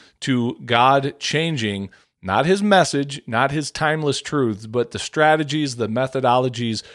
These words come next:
for how we show up. And this has a direct implication to the message that we share regularly at Entree Pastors, because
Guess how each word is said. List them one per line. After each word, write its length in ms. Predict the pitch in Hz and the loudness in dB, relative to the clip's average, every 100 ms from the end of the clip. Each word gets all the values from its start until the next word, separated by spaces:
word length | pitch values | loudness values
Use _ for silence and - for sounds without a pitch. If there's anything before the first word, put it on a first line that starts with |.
| - | -20
for 140 | - 113 | -12 -2
how 200 | 135 127 | 2 2
we 100 | 123 | 2
show 300 | - 131 117 | 0 2 4
up. 240 | 104 90 | 2 0
And 120 | 113 | -2
this 140 | 135 131 | -2 2
has 200 | 143 120 | 0 0
a 60 | 104 | -2
direct 400 | 110 143 170 175 | 2 2 2 -2
implication 760 | 175 151 - 139 131 123 104 | -2 -4 -2 0 0 -2 -4
to 340 | - 123 113 107 - _ - | -4 -2 -2 -4 -8 _ -8
the 100 | 120 | -2
message 480 | 135 139 139 120 | 0 0 0 -4
that 120 | 117 110 | -4 -2
we 160 | 131 | 0
share 320 | 170 135 117 | 0 2 2
regularly 760 | 107 143 139 120 110 110 107 - | 2 0 2 2 2 2 0 -2
at 140 | 113 | -2
Entree 360 | 120 123 135 117 | -2 -4 -6 -4
Pastors, 500 | 143 147 - 107 101 | 0 0 -2 -6 -6
because 460 | 113 - 123 104 | -6 0 2 0